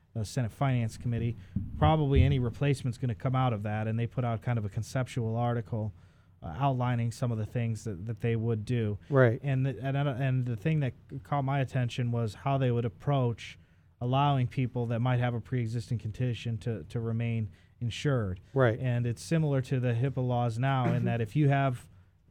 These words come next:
Speaker 1: coverage now, as long as you don't drop coverage, you, you should still be able to have portability. And
Speaker 2: Right.
Speaker 1: so I think that's one of the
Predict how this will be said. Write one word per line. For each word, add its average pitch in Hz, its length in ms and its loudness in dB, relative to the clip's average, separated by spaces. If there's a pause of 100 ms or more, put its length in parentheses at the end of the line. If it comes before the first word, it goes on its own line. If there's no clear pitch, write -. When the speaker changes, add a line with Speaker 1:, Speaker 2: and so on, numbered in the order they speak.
Speaker 1:
coverage 135 480 0
now, 131 300 2
as 113 100 -2
long 147 160 2
as 127 140 0
you 131 80 2
don't 123 240 0
drop 127 480 -2 (560)
coverage, 123 500 0
you, 123 140 2
you 120 180 -4
should 123 320 -2
still 135 240 -4
be 127 160 -2
able 113 220 -2
to 117 100 -8
have 117 220 -4
portability. 113 720 -2 (140)
And 151 100 6
Speaker 2:
Right. 113 220 10
Speaker 1:
so 135 100 0
I 127 60 2
think 127 200 0
that's 135 360 0
one 131 160 -2
of 110 60 -2
the 107 120 -4